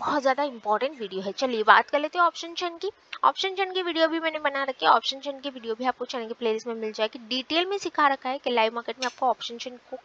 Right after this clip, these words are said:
किस तरह से पहचानना है और कैसे आपको प्रॉफिट बनाना है, वो मैंने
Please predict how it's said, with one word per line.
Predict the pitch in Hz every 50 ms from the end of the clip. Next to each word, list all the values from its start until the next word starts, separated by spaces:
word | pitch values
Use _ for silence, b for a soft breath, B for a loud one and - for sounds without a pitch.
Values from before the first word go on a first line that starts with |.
| -
किस | - 240 - -
तरह | 226 240
से | - - 269
पहचानना | - 254 233 - - 262 247 247 254
है | 285 339 B B B B B B B B
और | 269 - -
कैसे | - 247 240 - 285
आपको | 262 - _ - 277 _ -
प्रॉफिट | 240 196 - - - 214 208
बनाना | 202 196 190 196 196 190 196
है, | 190 190 202
वो | 202 220 233
मैंने | 247 254 254 311 392